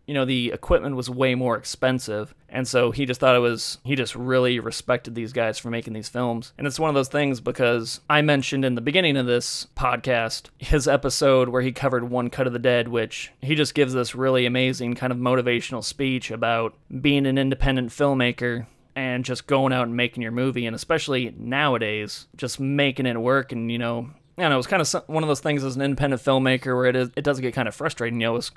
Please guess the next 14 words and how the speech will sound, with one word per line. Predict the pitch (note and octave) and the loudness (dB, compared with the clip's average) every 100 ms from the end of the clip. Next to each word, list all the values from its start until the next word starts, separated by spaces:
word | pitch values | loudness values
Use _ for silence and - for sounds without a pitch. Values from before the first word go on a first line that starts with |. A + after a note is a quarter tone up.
| - | -8
cool | D#3 C3+ | 0 0
to | A#2+ | 2
hear, | C3 B2+ | 2 2
and | A#2 | 2
he | A2+ | -2
just, | B2 - - _ - | -6 -8 -12 _ -20
speech, | - D#3 D3 | 0 2 2
he | C#3 | 2
goes | C#3 C3 | 2 2
on, | C3+ C#3 | 2 2
he | C#3 | 2
motivates | B2+ C3+ B2+ C3 B2+ | 2 2 2 2 2
you, | C#3 C3+ C3+ | 0 0 -2
says, | B2+ B2 A#2 A2+ | -4 -4 -4 -6